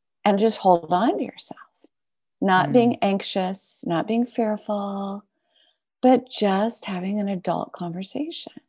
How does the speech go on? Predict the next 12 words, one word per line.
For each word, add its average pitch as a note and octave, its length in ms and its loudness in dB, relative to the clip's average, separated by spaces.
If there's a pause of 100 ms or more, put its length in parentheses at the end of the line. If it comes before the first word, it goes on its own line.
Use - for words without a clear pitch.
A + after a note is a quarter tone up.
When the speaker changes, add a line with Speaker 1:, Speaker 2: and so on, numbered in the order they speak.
(840)
Speaker 2:
Or G3 120 6
maybe A3 260 8
not A3 220 6
acting E3 380 2
from - 160 -2
that C#3+ 160 2
fear, D#3+ 200 6
'cause E3 200 2
you F3+ 120 4
might F#3+ 240 4
feel D#3 180 4
fear, - 460 -2